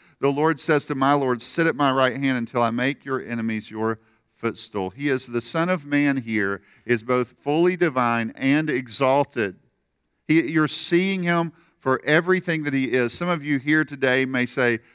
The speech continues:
"Well, I know Jesus is nice, and I'm glad he died on the cross," but do you see him as the crucified, risen Lord of everything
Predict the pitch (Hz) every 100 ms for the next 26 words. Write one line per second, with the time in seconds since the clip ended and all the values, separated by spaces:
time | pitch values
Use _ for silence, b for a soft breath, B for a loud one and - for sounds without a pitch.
0 | b - 180 190 185 196 185 185 156 170
1 | 160 165 - 123 127 151 170 165 160 127
2 | 120 139 170 170 160 156 143 165 151 -
3 | 131 135 135 127 - 180 214 165 127 117
4 | 113 b b b 131 135 113 123 - -
5 | 180 190 196 196 180 170 127 135 175 175
6 | 185 175 175 b b 117 131 165 185 190
7 | 165 135 117 - 151 208 143 151 117 -
8 | 110 92 92